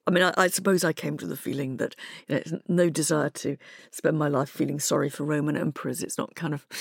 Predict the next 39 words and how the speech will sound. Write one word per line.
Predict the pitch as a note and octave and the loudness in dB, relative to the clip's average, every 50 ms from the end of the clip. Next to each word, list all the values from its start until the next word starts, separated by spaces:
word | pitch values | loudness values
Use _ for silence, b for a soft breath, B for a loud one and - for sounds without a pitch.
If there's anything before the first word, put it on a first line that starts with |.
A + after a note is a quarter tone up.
| B B B B B | B B B B B
it's | B - | B 2
not | G3 F3+ - | 4 4 4
a | - D3+ | 4 4
good | - F3 E3 | 4 2 4
look, | E3 E3 F3 D3 - - | 4 4 4 4 4 0
is | G3 F3 - | 0 0 2
it? | F3 - - - | -2 -2 -2 0
But | - E3 - B B B B B B B B C4 B _ | 0 0 0 B B B B B B B B -10 B _
I | - F#3 F#3 | 4 4 4
thought, | - - G#3+ G3 F#3+ F3 - B B B B B _ | 4 4 4 4 4 2 0 B B B B B _
you | - G#3+ | 2 2
know, | G#3+ F#3 - | 2 2 0
there's | - - - C#4 C#4 C4 | -4 -4 -2 -2 -2 0
this | - D#4+ - - _ _ _ | -2 -4 -6 -8 _ _ _
ordinary | A3+ A#3 C#4 D4+ C#4 C4+ C4 B3+ A#3+ A#3 F#3+ | 2 4 4 4 4 4 4 6 4 4 4
guy | C#3+ - F3+ F3+ D3+ A2+ - - - - - - _ _ _ | 4 4 4 4 0 -2 -6 -10 -14 -16 -16 -18 _ _ _
there, | - - - C#2+ C2 - - - _ _ B B B B B B B - | -10 -8 -8 -8 -10 -12 -12 -14 _ _ B B B B B B B -2
and | G#3 G3+ G#3 | -2 0 0
he's | - - - G3+ G3+ G#3+ F3+ F#3 - - - - _ _ - | 0 -2 0 0 2 2 0 0 -2 -6 -8 -12 _ _ -10
frail | G#3 - E4+ D#4 D4 C#4+ C#4 B3+ C4 A3+ | -2 0 2 2 4 4 4 4 4 4
with | G3 G#3 | 4 2
all | D4+ D#4+ D4 C4 | 2 0 0 0
the | A3 G#3 | -2 -2
faults. | - - A3+ G#3+ A#3 A3 - - | -2 -6 -2 -2 -2 -2 -4 -4
He | - G#3 | -2 0
might | A3+ B3+ C4+ - | 0 2 2 0
have | - F#3+ F#3+ | 0 -2 0
been | - G#3 G3+ G3 F#3 | 2 2 2 4 2
the | E3+ | 0
best | E3 - D#3+ G3+ A3 - - - - - | 0 0 0 0 0 -2 -4 -4 -4 -4
of | F#3 F3 | -2 0
a, | E3 D#3+ E3 - | 0 0 0 -2
the | - F3 E3+ E3 E3 E3+ | -6 -6 -6 0 0 0
candidates, | - - F3 D#3+ E3+ D#3 D3+ F#3 A#3 B3+ - - - | 0 0 -2 0 -2 -2 -2 0 0 0 0 0 -4
sort | - - - - - - - - - - G3 - | -2 -2 0 -2 -2 -2 -4 -4 -4 -4 -4 -2
of, | - - F3+ A3 A#3 | 0 0 0 0 -2
for | - - - F3 | -4 -8 -8 -8
the | D#3+ - D#3+ | -2 -2 -2
job. | C#3 - - E3+ A3 - | -2 0 -2 -2 -2 -2